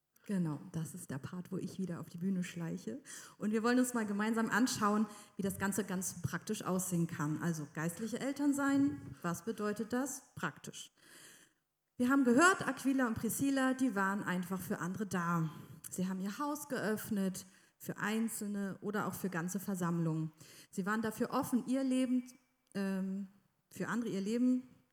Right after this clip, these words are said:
zu lassen und Teil ihres Lebens zu werden. Nein, andere in ihr Leben reinzulassen. Ganz so schlimm war's nicht. Genau, das hat einer gemacht, das hat gereicht, ne?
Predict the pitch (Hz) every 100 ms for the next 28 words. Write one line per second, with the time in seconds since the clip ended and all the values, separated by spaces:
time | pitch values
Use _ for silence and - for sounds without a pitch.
0 | _ - 151 160 - 392 508 _ _ -
1 | 202 185 190 226 196 180 190 190 185 180
2 | 170 _ 180 175 175 180 240 226 226 202
3 | 202 185 180 214 220 165 156 156 135 143
4 | - _ 143 160 - 147 - 160 151 -
5 | - 139 _ _ - - - - - _
6 | _ _ _ - - - _ - - -
7 | - 208 - 180 143 - - 196 202 180
8 | - 180 185 170 160 156 - 165 165 -
9 | 156 - 165 - 170